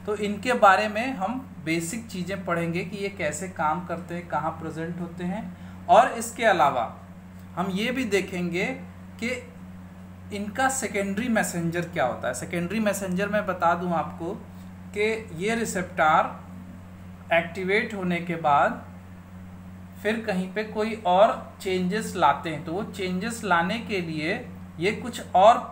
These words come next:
बनाते हैं, कोई protein, कोई cascada, कोई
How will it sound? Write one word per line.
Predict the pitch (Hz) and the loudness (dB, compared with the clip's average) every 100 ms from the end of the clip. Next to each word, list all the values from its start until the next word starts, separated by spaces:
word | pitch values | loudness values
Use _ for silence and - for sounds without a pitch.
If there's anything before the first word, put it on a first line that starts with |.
| - 165 | -4 0
बनाते | 165 156 151 190 | 4 2 0 -6
हैं, | 151 156 | -6 -6
कोई | 175 185 | -6 -6
protein, | - 175 165 180 180 196 - - - - - | -6 -6 -6 -6 -6 -6 -10 -16 -18 -16 -6
कोई | 160 165 165 170 | -2 0 -2 -2
cascada, | 165 - 160 156 165 175 180 | -4 2 4 6 6 6 4
कोई | 160 | -4